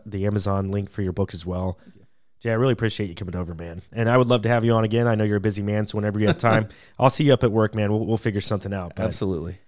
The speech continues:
Speaker 1: 'cause th-, th-, this is, dude, dude, there's so many things that you can talk about, not just what we talked about tonight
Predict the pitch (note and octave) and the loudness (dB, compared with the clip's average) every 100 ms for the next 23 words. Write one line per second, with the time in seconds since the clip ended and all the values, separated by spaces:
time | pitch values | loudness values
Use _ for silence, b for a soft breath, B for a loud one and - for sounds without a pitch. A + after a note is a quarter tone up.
0 | _ - G#2+ F#2+ A2+ B2 C3 _ A#2 D3+ | _ -8 -8 -8 -10 -10 -10 _ -4 -2
1 | D#3 D3 B2 B2+ B2+ C3 C3+ - E3+ C#3+ | -2 -4 -2 0 0 2 2 4 4 4
2 | A#2+ A2+ G2+ G2 G#2 F#2 G2 F#2 E2+ F2+ | 0 -2 -4 -6 -8 -6 -8 -10 -12 -14
3 | F2+ G2 B2 A#2 A2+ B2 G#2 G2+ G2+ - | -12 -6 -2 -2 -2 -2 -4 -2 -4 -2
4 | G2+ G2 - G2+ G2 | -2 -4 -4 -4 -4